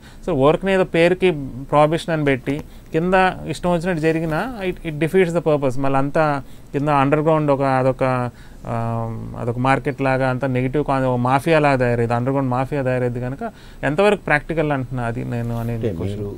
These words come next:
Speaker 2: మీరు చెప్పిన అవరోధాలతో నేను పూర్తిగా ఏకీభవిస్తున్నాను. దాదాపు ఐదు రాష్ట్రాల సరిహద్దులు ఉన్నాయి,
Speaker 1: మ్మ్.
Speaker 2: ఆ, mobility బాగా పెరిగింది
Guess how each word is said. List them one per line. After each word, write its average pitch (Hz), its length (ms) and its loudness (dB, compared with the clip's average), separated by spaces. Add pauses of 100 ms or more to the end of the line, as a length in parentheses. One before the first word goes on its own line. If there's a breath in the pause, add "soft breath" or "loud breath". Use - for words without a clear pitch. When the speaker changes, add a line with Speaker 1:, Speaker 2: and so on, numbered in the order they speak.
Speaker 2:
మీరు 104 140 -6
చెప్పిన 110 280 -4
అవరోధాలతో 135 640 0
నేను 113 180 -6
పూర్తిగా 107 340 -8
ఏకీభవిస్తున్నాను. 92 1000 -10
దాదాపు 104 260 -4
ఐదు 101 160 -2
రాష్ట్రాల 101 340 -2
సరిహద్దులు 101 480 -6
ఉన్నాయి, 92 220 -10 (140)
Speaker 1:
మ్మ్. 123 280 -14 (360)
Speaker 2:
ఆ, 90 160 -10
mobility 104 460 -4
బాగా 98 220 0
పెరిగింది 92 600 -6